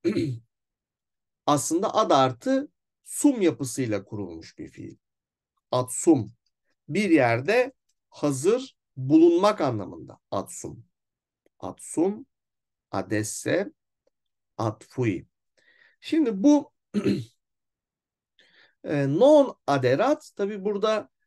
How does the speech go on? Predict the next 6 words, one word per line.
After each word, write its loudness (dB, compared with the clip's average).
aderat 2
demiş. -14
Dolayısıyla 0
geçmiş -4
zamana 0
matuf 0